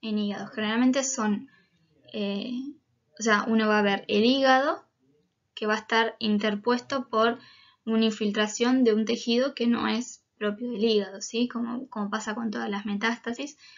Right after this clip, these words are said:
O muchas veces, a veces puede pasar que no se vea nada de hígado normal y se vea todo lesión. Eso también es otra, otra posibilidad.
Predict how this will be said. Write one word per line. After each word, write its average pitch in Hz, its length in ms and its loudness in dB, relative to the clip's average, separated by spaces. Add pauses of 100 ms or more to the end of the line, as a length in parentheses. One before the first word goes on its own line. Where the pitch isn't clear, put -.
(200)
O 240 80 4
muchas 240 280 4
veces, 262 320 -2
a 240 80 -2
veces 226 220 -4
puede 240 180 -2
pasar 233 300 -4
que 269 80 -2
no 240 80 2
se 233 140 -2
vea 220 200 0
nada 220 240 -2
de 220 100 0
hígado 220 320 -2
normal 220 420 -2 (300)
y 220 120 -8
se 220 140 -4
vea 220 280 -2
todo 220 280 -2
lesión. 208 420 -6 (240)
Eso 220 200 -8
también 202 280 -2
es 208 40 -8 (100)
otra, 233 320 -10 (240)
otra 220 240 -4
posibilidad. - 520 -12